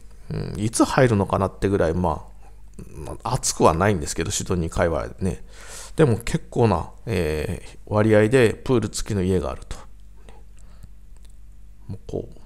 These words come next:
プール、ね。かなりの、えー、家がプール持ってる。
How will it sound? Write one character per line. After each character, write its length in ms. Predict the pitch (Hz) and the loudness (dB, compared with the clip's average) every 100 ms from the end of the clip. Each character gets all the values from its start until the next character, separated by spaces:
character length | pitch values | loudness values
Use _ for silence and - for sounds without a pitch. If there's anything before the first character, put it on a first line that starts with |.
| - - | -18 -10
プ 140 | - | -2
ー 100 | 113 | -2
ル、 160 | 78 - - - - | -2 -8 -14 -18 -12
ね。 220 | - - - - - - - - - - - - - | -10 -10 -12 -18 -16 -16 -18 -18 -18 -18 -18 -16 -12
か 200 | - 131 | -4 0
な 120 | 127 | 2
り 100 | 101 | 2
の、 280 | 92 110 - - - - | 4 2 2 -10 -16 -12
え 640 | - - 73 73 - - - - - - - - | -8 -6 -6 -6 -8 -10 -12 -16 -16 -16 -12 -2
ー、 60 | |
家 100 | 90 | -2
が 180 | 82 98 | 2 0
プ 200 | - 117 | 0 0
ー 20 | |
ル 80 | 82 | 0
持 80 | 71 | -4
っ 60 | |
て 120 | - | -8
る。 60 | - | -10